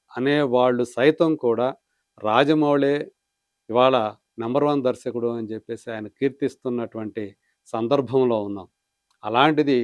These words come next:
ఇప్పుడు ఇలాంటి చర్చ చాలా వరకు అనవసరం అని చెప్పేసి కూడా చాలామంది చెప్తూ ఉన్నారు. ఆ, కొంతమంది అయితే నిజంగా దీన్ని తేలిగ్గా తీసేసుకుంటూ ఉన్నారు. అంటే ఇలాంటి చర్చ కూడా అనవసరం, అసలు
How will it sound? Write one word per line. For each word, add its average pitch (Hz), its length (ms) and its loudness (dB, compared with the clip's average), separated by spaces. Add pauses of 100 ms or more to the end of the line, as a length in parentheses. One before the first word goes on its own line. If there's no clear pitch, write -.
(160)
ఇప్పుడు 123 240 -4
ఇలాంటి 143 440 2
చర్చ 151 320 2 (480)
చాలా 127 220 2
వరకు 139 260 2
అనవసరం 139 460 0
అని 131 180 0
చెప్పేసి 120 280 -6
కూడా 117 160 -4
చాలామంది 110 440 -6
చెప్తూ - 280 -10
ఉన్నారు. 113 320 -2 (680)
ఆ, - 60 -14 (520)
కొంతమంది 131 380 2
అయితే 143 160 -2
నిజంగా 135 300 0
దీన్ని 127 280 -2 (580)
తేలిగ్గా 143 420 4
తీసేసుకుంటూ 147 840 2
ఉన్నారు. 110 260 -2
అంటే 117 280 0
ఇలాంటి 135 380 2
చర్చ 131 340 -2
కూడా 147 240 0 (340)
అనవసరం, 139 400 -2
అసలు 127 240 -2